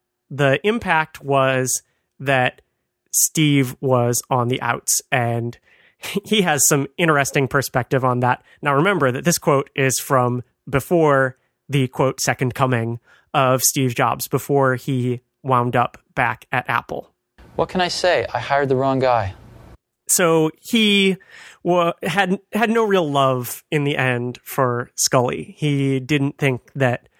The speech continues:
Speaker 1: uh, the sugar water guy was properly changing the world. <laughs> And for people who were there at the time, they saw this as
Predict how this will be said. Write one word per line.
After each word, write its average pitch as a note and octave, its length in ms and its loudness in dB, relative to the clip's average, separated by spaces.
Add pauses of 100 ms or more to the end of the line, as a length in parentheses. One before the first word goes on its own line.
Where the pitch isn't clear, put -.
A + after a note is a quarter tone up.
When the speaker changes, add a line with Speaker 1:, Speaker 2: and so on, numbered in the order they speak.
(320)
Speaker 1:
uh, A#2+ 260 0
the C3+ 140 -2
sugar D#3 240 2
water C#3 240 0
guy B2 280 0
was B2 220 -2
properly A#2+ 460 -2
changing B2+ 380 -4
the C#3 80 -8
world. D#3 380 -2 (640)
<laughs> - 720 -10
And F#3+ 400 0 (1300)
for G#3 140 2
people A3+ 260 0
who G#3+ 80 0
were F#3+ 120 4
there F#3+ 140 2
at F3+ 80 -2
the D#3 60 -4
time, F#3 360 0
they C3+ 120 2
saw C#3+ 220 2
this D3+ 260 -2
as C#3 360 2